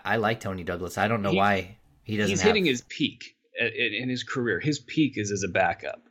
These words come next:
Speaker 2: and he's hit that peak. So he'd be a guy,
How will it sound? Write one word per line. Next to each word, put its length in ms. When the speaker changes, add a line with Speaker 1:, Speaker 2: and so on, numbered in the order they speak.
Speaker 2:
and 320
he's 280
hit 240
that 240
peak. 340
So 160
he'd 240
be 140
a 80
guy, 220